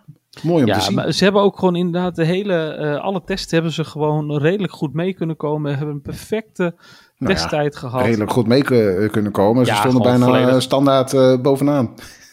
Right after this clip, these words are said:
Speaker 2: Ja, dus het was wel duidelijk dat ze, eh, hè, dat, dat ze moeite hadden om te verbergen hoe goed ze eigenlijk waren.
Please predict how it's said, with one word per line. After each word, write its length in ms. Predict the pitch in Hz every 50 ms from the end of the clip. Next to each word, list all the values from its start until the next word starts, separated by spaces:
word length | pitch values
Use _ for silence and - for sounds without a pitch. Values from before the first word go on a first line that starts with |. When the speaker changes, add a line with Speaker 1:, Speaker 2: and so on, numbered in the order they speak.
| _ _
Speaker 2:
Ja, 280 | - 175 127 87 92 95
dus 100 | 110 113
het 120 | 131 127
was 140 | 139 165 151
wel 140 | - 165 151
duidelijk 340 | 135 143 143 147 160 156 123
dat 180 | 143 147 151
ze, 140 | - - 151 143 135 135 135 135 135 - 127 123 120 120 120 127 135 143 147 147 143
eh, 60 | 139 143
hè, 100 | 165 175
dat, 200 | 165 156 151 -
dat 160 | 170 156 -
ze 100 | - 156
moeite 360 | 147 151 170 196 208 185 175
hadden 280 | 151 165 170 165 165 160
om 160 | 156 170 170
te 140 | - 170 147
verbergen 440 | 139 139 120 143 156 190 185 151 151
hoe 140 | 143 135
goed 200 | 156 165 185 -
ze 80 | - 139
eigenlijk 340 | 113 113 110 107 113 107 101
waren. 440 | 110 110 104 104 113 147 156 143